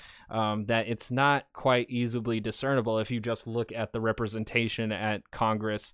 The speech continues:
and in the White House or even at your local governments. So it's, it's very interesting to me because big industries have monopolized, or, uh, big companies within industries have monopolized a lot of the industries. And so we're really dealing with, um,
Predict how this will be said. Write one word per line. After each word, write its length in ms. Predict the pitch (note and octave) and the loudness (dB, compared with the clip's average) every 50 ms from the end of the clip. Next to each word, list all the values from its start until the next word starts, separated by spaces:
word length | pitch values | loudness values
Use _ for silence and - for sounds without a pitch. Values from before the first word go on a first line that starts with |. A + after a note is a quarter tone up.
| - - - - - - - - - | -14 -20 -20 -20 -20 -20 -20 -8 -2
and 300 | A2+ A2 G#2+ G#2+ G#2+ A2 | 0 2 2 2 2 0
in 140 | G#2+ A2+ | 0 0
the 60 | A2 A2+ | 2 4
White 260 | B2 E3+ F#3+ D#3 B2 | 6 6 6 6 4
House 420 | B2 G#2+ - - - - - - - | 2 0 -2 -2 -8 -12 -12 -10 -6
or 160 | A#2+ A#2 A#2 | -4 -4 -2
even 220 | A#2+ A#2+ A#2+ B2+ | -2 -4 -2 0
at 160 | B2 B2+ B2+ | -2 -2 0
your 140 | B2+ C3+ C3 | 0 0 0
local 320 | B2+ B2 A#2+ A2+ - C3+ B2 | 4 4 2 4 2 0 4
governments. 600 | C3 D3 D3+ C3 A2+ G#2+ G2 - - - - - - | 6 6 6 6 4 0 -2 -6 -8 -12 -12 -12 -12
So 220 | - - B2 A#2 | -8 -6 -6 -6
it's, 180 | A2+ G#2+ - - | -6 -8 -12 -12
it's 180 | A#2 A#2 - | -12 -12 -12
very 320 | - A#2+ C#3+ D#3+ D#3+ C#3 C3 | -8 -4 -4 -2 -2 -2 -4
interesting 480 | C3 A#2 - A#2 - - - A2 G#2+ | -4 -6 -6 -8 -10 -8 -10 -10 -10
to 100 | - - | -8 -8
me 120 | A2+ A2 A2 | -8 -8 -6
because 420 | G#2+ A#2 G#2+ - A#2+ A2 G#2+ G#2+ | -6 -8 -6 -2 -2 -2 -2 -2
big 260 | - - B2+ C#3 C3+ | 0 2 2 2 2
industries 600 | C3+ B2+ B2+ B2 B2+ A#2 - - B2 A#2+ A#2 G#2+ - | 2 0 0 2 2 0 0 0 0 0 0 0 -4
have 340 | A#2 - A#2 A#2 A2+ G#2 - | -4 0 0 2 0 0 0
monopolized, 840 | A2+ A2 A2+ A#2+ A#2+ B2 A#2+ - A#2+ A2+ A2 G#2+ G#2 G#2 - - - - - - - - - | -2 -2 0 2 2 2 2 2 0 2 2 2 2 -2 -4 -8 -14 -20 -20 -20 -20 -8 0
or, 180 | - A2+ A2 A2+ - | 2 4 4 4 2
uh, 60 | A2+ | 0
big 240 | G#2+ - C3 C#3 C3 | 2 4 4 4 4
companies 480 | - C#3 C3 A#2+ - B2 A#2 A2+ G#2 A2+ | 4 2 2 2 4 2 2 2 2 2
within 260 | A2 B2 C3 C3+ C3 | 2 4 4 4 4
industries 520 | A#2 A#2 A2+ A2+ G#2+ - - A#2+ A2 - | 2 2 2 2 0 0 0 -2 0 2
have 160 | A#2+ A2+ G#2 | 2 2 2
monopolized 800 | A2+ A2 A2+ A2 A2 A2 A2 G#2+ - A2+ A2 G#2+ G#2 G#2 G2+ - - - | 2 0 0 2 2 4 2 2 2 0 0 0 0 0 -2 -6 -6 0
a 140 | A#2 A2+ | 2 2
lot 380 | A2 G#2+ G#2+ A#2 C3 D3 C3 - | 2 2 4 4 6 6 6 4
of 140 | A#2+ A2 G#2 | 0 -2 -2
the 120 | A2 G#2 | -2 -2
industries. 640 | G2+ G2+ G#2 G#2 G#2+ - - A2+ G#2 G2+ G2 G2+ - - - - - - - | -2 -4 -4 -6 -6 -8 -6 -8 -6 -6 -6 -8 -12 -14 -20 -20 -20 -12 -6
And 160 | - A2+ G#2+ | -4 -4 -2
so 180 | - - A#2 A2 | 0 0 0 0
we're 220 | G2+ A2 A#2+ A#2+ | 2 0 0 -2
really 440 | A#2 A2 A2+ B2 C3+ D#3 D#3+ C#3+ B2 | -2 -2 0 2 4 6 6 4 4
dealing 440 | A2 A#2 A#2+ C3+ C#3+ C3+ A#2+ A2+ A2 | 2 2 0 0 2 2 0 0 0
with, 340 | A2 A2+ A2 G#2 - - - - | 0 -2 -2 -4 -8 -14 -14 -6
um, 400 | B2 A#2 A#2 A2+ G#2+ G#2+ G#2+ - | -2 2 2 2 2 0 -4 -6